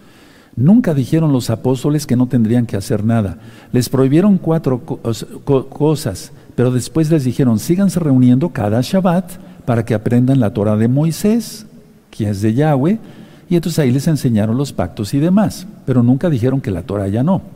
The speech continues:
Guardar el Shabbat, comer kosher, todo eso lo encuentras en recta final treinta y ocho.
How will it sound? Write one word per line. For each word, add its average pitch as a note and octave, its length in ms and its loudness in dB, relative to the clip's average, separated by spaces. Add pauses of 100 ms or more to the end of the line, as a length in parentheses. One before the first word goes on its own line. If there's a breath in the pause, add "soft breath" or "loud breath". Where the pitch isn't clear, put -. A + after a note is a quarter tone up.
(600 loud breath)
Guardar B2 500 2
el C#3 80 4
Shabbat, A2+ 500 -2 (600 loud breath)
comer C#3 400 2
kosher, C3 560 0
todo B2+ 240 0
eso C3+ 160 -2
lo A#2 140 2
encuentras B2+ 400 -2
en A2 100 0
recta B2 300 -2
final A#2+ 320 2
treinta A2 320 0
y G#2+ 80 2
ocho. G2+ 360 -2